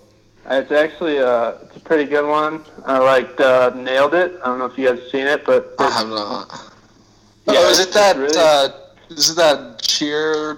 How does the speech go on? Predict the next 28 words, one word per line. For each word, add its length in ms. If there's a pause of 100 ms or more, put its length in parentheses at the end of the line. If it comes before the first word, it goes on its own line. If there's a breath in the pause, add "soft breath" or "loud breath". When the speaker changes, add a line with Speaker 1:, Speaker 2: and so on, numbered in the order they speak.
(100)
Speaker 2:
documentary? 680 (920)
Speaker 1:
It's, 200 (100)
no, 400
it's, 160
uh, 300
actually, 380
like, 460
some 220
baking 520
show 380
where 140
they 140
just 180
grab, 280
Speaker 2:
Okay. 80
Speaker 1:
like, 220
three 500 (340)
random 440
people 500
that 240
don't 140
know 100
how 120
to 80
bake, 360
and 180
then, 100
like, 220